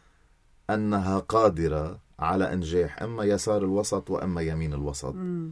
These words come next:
Speaker 1: بما يعني القضاء على كل أشكال التطرف.
Speaker 2: مم.
Speaker 1: وهذه فرنسا، فرنسا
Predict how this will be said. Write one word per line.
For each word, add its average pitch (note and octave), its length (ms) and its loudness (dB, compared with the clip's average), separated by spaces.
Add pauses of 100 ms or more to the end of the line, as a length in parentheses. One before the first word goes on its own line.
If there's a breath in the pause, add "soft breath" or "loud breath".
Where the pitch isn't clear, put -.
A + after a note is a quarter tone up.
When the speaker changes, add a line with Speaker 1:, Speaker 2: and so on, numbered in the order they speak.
(120)
Speaker 1:
بما G2 280 0
يعني G#2+ 340 0
القضاء F2 480 -2
على D#2+ 200 -2
كل - 180 -4
أشكال D#2+ 360 -8
التطرف. D2+ 560 -8 (100)
Speaker 2:
مم. F#3 60 -14 (400 loud breath)
Speaker 1:
وهذه F2 540 0
فرنسا، E2+ 600 -4
فرنسا D2 680 -6